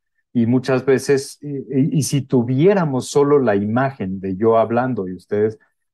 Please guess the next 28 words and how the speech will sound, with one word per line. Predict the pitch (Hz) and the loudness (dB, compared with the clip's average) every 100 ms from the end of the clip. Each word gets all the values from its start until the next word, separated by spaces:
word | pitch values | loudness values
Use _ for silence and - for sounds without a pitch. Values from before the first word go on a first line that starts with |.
| - | -6
y | 120 117 - | 0 0 -2
aunque | 117 104 | -6 -4
presentara | 101 101 98 98 95 113 127 120 | -4 -4 -6 -4 0 2 2 2
ayudas | 110 107 101 110 117 | 0 -2 -4 -2 -2
visuales, | 113 107 120 113 120 135 _ _ _ | -2 -4 0 0 0 -2 _ _ _
sería | - 113 113 | -4 0 2
muy | 117 120 117 | 2 2 2
difícil | 117 107 - 151 - 123 | 0 -4 -6 -6 -4 -6
comprender | 113 98 95 92 95 95 | -4 -6 -4 -4 -2 -4
el | 95 | -4
tema. | 110 98 92 | -2 -4 -4
Entonces, | 120 113 131 135 151 | -10 -2 -2 -2 -8
eso | 147 - 165 | -8 -4 -2
lo | 156 139 | 0 0
que | 135 | 0
nos | 107 104 | -2 -2
demuestra | 107 117 131 139 139 _ _ _ - | -2 -2 -2 -4 -6 _ _ _ -4
es | 135 | -2
la | 135 | 0
importancia | 143 123 107 - 131 131 139 135 131 - | 0 2 0 0 0 0 0 0 -2 -10
de, | 117 110 110 123 131 _ - | 0 2 4 2 -4 _ -10
eh, | 120 | -6
la | 104 | -4
audición | 101 101 101 - 120 127 131 _ _ _ _ - | -4 -4 -6 -2 0 0 -4 _ _ _ _ -4
para | 123 120 123 131 | 0 2 2 2
la | 117 107 | 0 -2
comunicación | 101 101 98 95 107 98 | -4 -4 -4 -6 -4 -2
humana, | 104 131 135 123 | 0 0 0 -4